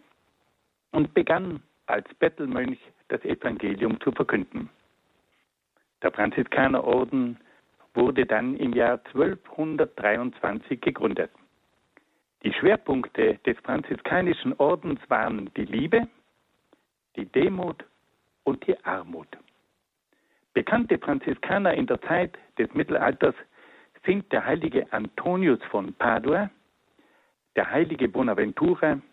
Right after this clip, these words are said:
und der große Kirchenlehrer Duns Scotus. Und zum Schluss wollen wir noch kurz auf die Claristen zu sprechen kommen.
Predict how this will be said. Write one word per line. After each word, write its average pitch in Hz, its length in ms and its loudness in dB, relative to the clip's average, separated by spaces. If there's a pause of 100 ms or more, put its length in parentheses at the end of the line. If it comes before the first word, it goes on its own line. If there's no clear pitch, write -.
(1000)
und 131 240 0 (220)
der 92 180 0
große 127 840 2 (300)
Kirchenlehrer 110 1120 0 (800)
Duns - 240 2 (540)
Scotus. - 440 -2 (1500)
Und 131 160 0
zum - 140 2
Schluss - 200 4 (600)
wollen 104 240 2
wir 110 160 2
noch 107 260 -2
kurz - 240 0 (720)
auf - 360 0
die 139 80 0
Claristen - 680 -2
zu 135 100 -4
sprechen 127 420 -2
kommen. 127 440 0